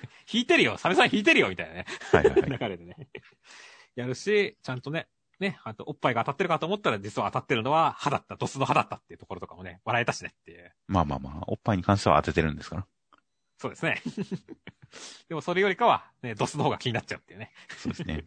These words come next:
Speaker 1: <laughs> いやー、というわけで、なかなかいいラブコメしてるよね。
Speaker 2: そうですね。やっぱりこの空気感の混ざってる、この温度差が、こう、二層に分かれてる感じっていうのはすごい魅力だと思いますよ。
Speaker 1: そして、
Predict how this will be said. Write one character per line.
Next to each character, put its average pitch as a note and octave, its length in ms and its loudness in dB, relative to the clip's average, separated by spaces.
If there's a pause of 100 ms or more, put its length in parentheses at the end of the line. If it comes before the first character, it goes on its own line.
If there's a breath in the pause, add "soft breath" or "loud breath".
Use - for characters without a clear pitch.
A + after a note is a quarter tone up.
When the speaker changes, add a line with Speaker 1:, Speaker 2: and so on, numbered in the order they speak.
Speaker 1:
<laughs> - 920 -20
い A2+ 40 -18
や A#2 60 -8
ー、 A2+ 160 -4
と D#3 100 -8
い - 20 -2
う - 20 -4
わ D3 40 -4
け B2+ 60 -6
で、 G#2 60 -10
な A#2+ 80 -2
か C3+ 80 0
な C3+ 80 -2
か C3 80 -2
い C3+ 80 -4
い E3+ 160 -2
ラ G2+ 100 -2
ブ A#2 80 -6
コ - 80 -2
メ A2 80 -2
し - 80 -6
て A#2 80 0
る F2+ 60 -2
よ - 80 -16
ね。 - 220 -16
Speaker 2:
そ - 280 0
う - 20 0
で - 80 -4
す - 100 -10
ね。 D#2+ 140 -10 (560 loud breath)
や B2 60 -4
っ - 40 -4
ぱ C3 100 0
り G#2+ 80 0
こ A2 100 0
の G#2 80 2
空 C#3 220 -2
気 - 120 -10
感 G#2 140 4
の F2 100 0
混 E2+ 120 6
ざ - 100 2
っ - 40 0
て - 180 0
る、 D#2 140 2
こ - 140 -6
の F2+ 140 0
温 A2+ 160 4
度 A#2 100 2
差 F2+ 200 2
が、 D2+ 340 2 (480 loud breath)
こ E2 200 -4
う、 F2 40 0
二 A#2 80 6
層 A2 200 2
に E2 80 2
分 D#2+ 100 6
か G#2 100 6
れ F2+ 60 -4
て - 80 -2
る F2 80 -4
感 D#2+ 180 -2
じ E2+ 100 -8
っ - 20 -20
て - 200 -4
い - 20 2
う A2 40 0
の F#2 60 4
は D2+ 60 2
す - 100 -8
ご F2 80 2
い C#2+ 40 0
魅 D2 100 -4
力 D2+ 160 -2
だ D2 60 -2
と - 100 -10
思 - 80 -14
い - 40 -14
ま F2+ 60 -16
す - 80 -14
よ。 G2 80 -16 (260)
Speaker 1:
そ - 120 -20
し - 180 -20
て、 B3 360 -4